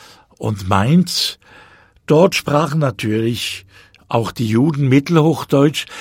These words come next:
aber das Mittelhochdeutsch war vermischt mit hebräischen Elementen.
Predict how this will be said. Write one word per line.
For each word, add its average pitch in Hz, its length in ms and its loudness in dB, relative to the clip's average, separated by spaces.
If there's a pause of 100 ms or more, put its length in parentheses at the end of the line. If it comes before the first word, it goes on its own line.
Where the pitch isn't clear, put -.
(160)
aber 139 140 -2
das 156 180 0
Mittelhochdeutsch 175 800 0
war 139 140 -2
vermischt 139 640 -2 (260)
mit 143 200 -2
hebräischen 127 580 0
Elementen. 104 720 -2